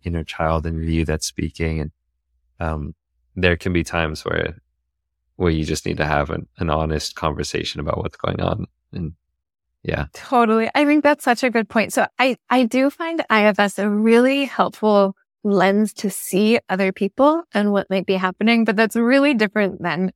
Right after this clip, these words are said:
Speaker 2: me naming their parts or using it to justify or, you know, explain away and not actually be with their feelings. So, you know, in that case, um, or thinking about using I F S with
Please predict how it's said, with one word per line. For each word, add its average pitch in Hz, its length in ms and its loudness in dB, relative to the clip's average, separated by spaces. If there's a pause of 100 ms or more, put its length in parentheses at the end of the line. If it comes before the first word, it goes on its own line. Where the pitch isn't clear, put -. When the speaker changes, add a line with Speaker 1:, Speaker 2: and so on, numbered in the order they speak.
Speaker 2:
me 214 340 6
naming 180 500 2
their 190 200 0
parts - 640 -2
or 180 400 0 (340)
using 190 460 4
it 170 180 -4 (100)
to 180 500 -2 (140)
justify 185 800 0 (800)
or, 190 340 2 (220)
you 247 100 2
know, 180 240 -6 (180)
explain 180 440 -2
away 160 460 -2
and 190 120 0
not 170 160 0
actually 180 300 -2
be 160 180 -4
with - 180 -2
their 185 140 -2
feelings. - 480 -8 (340)
So, 196 400 2
you 214 120 2
know, 185 180 2 (360)
in 202 200 2
that 196 260 2
case, 190 460 -2 (480)
um, 180 400 -2 (1200)
or 196 200 4 (120)
thinking 240 380 4
about 202 220 2
using 185 460 2
I 175 120 -2
F 170 120 -4
S - 160 -4
with 175 140 -6